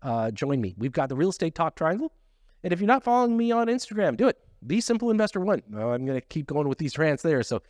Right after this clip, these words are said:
don't you worry. We'll be right back after this. And welcome back. As I mentioned just before the break, uh, it is the time for the Real Estate Talk Triangle. And this month,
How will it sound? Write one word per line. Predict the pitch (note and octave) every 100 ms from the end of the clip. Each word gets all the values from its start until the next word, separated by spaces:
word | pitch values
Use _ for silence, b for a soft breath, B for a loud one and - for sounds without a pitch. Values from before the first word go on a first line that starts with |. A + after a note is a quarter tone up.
| _
don't | - B2
you | D3
worry. | C3+ C3 F#2
We'll | F#2+ G2
be |
right | F2+ F2+
back | - G#2 A#2+
after | A2+
this. | G#2 E2+ - - - _ _ _
And | C#3 D#3+ G#3 D#3+ B2
welcome | C#3 A#3 F3+
back. | C#3 F3+ B2 -
As | E3 F3 D#3+
I | E3+ F3
mentioned | E3 F3 G#3+ B3 - E3+ D#3 D3
just | A#2+ D3+ A#3 A#3+
before | G#3 F#3 F#3+ F#3+ F#3+
the | F3
break, | B2+ D#3 F3 B2 A2+ - - -
uh, | C3 B2 A#2 A#2 A#2 B2
it | F3+
is | G3+ D#3+
the | -
time | - D#3+ B2 F#2+
for | -
the | B2+
Real | A2+ F3
Estate | C#3+ D#3+ B2
Talk | - D#3+
Triangle. | - G3+ A#3+ F#3+ G#2 F#2+
And | D3+ D#3 D#3 D3+ D3+ C#3
this | C3 D#3 F#3 -
month, | G#3+ A3+ A2+